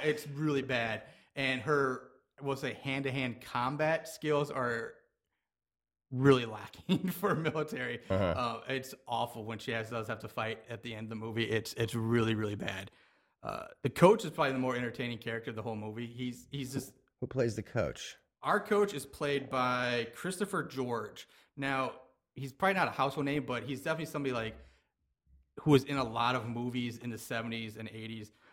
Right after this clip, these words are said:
Speaker 1: Um, I actually had to have help typing up my notes for this movie because,
Speaker 2: Mm-hmm.
Speaker 1: I, I, as you see, I had surgery on my hand.
Speaker 2: And
Speaker 1: I
Speaker 2: you're
Speaker 1: can't
Speaker 2: right,
Speaker 1: really
Speaker 2: you're right-handed.
Speaker 1: I'm right-handed, so my,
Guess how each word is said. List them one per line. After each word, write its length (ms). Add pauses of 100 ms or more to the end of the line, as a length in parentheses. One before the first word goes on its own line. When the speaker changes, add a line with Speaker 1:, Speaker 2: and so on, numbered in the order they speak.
(140)
Speaker 1:
Um, 360 (920)
I 140
actually 220
had 60
to 80
have 100
help 440 (120)
typing 320
up 100
my 80
notes 260
for 100
this 120
movie 180
because, 280
Speaker 2:
Mm-hmm. 320
Speaker 1:
I, 60
I, 40 (100)
as 140
you 80
see, 140
I 140
had 260
surgery 340
on 60
my 100
hand. 240
Speaker 2:
And 80
Speaker 1:
I 40
Speaker 2:
you're 120
Speaker 1:
can't 80
Speaker 2:
right, 140
Speaker 1:
really 100
Speaker 2:
you're 120
right-handed. 520
Speaker 1:
I'm 100
right-handed, 300
so 80
my, 180